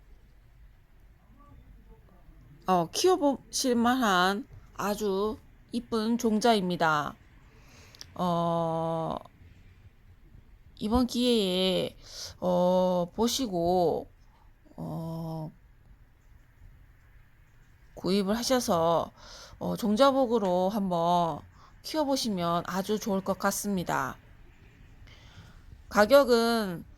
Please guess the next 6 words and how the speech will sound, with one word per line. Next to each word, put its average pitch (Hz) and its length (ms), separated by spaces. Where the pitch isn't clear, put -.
삼십오만 247 720
원으로 196 480
측정을 202 840
하였습니다. 170 1040
뿌리 302 240
상태는, 214 1040